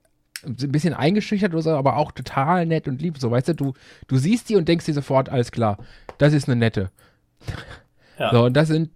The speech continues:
Speaker 1: das ist halt so, die ganzen Entwickler durchweg waren alle nett und sympathisch und haben immer humorvolle, aber auch ernste Reden gehalten und so, wenn sie gewonnen haben und so. War, war wirklich sch-, schön.
Speaker 2: Hilft aber alles nix, weil was hängen geblieben ist, ist die,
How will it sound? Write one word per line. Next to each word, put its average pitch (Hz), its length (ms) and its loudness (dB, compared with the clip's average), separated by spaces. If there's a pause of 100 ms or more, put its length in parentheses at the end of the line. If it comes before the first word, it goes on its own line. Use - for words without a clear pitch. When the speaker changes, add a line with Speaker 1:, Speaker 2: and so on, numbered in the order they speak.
Speaker 1:
das 135 240 -4
ist 139 200 -4
halt 135 240 0
so, 123 260 -2 (480)
die 123 60 -12
ganzen 156 280 -2
Entwickler 127 680 0 (140)
durchweg 135 480 -2
waren 127 160 -2
alle 147 260 2
nett 143 220 0
und 131 120 -2
sympathisch 127 880 0
und 127 240 -4
haben 143 140 0
immer 147 320 -2 (380)
humorvolle, 190 600 4
aber 143 220 4
auch 131 100 2
ernste 170 440 0
Reden 165 280 6
gehalten 151 540 2
und 135 140 -6
so, 135 260 -2
wenn 131 140 -2
sie 131 80 -4
gewonnen 131 380 -4
haben 123 160 -2
und 113 60 -8
so. 117 100 -10
War, 117 180 -2
war 175 180 0
wirklich 233 300 -6
sch-, - 140 -8
schön. 135 320 -2 (420)
Speaker 2:
Hilft 190 360 2
aber 180 200 4
alles 180 260 2
nix, 185 480 -6
weil 127 420 6
was 123 200 0
hängen 135 260 -2
geblieben 131 400 -4
ist, 127 140 -6
ist 123 220 -8
die, 113 400 -4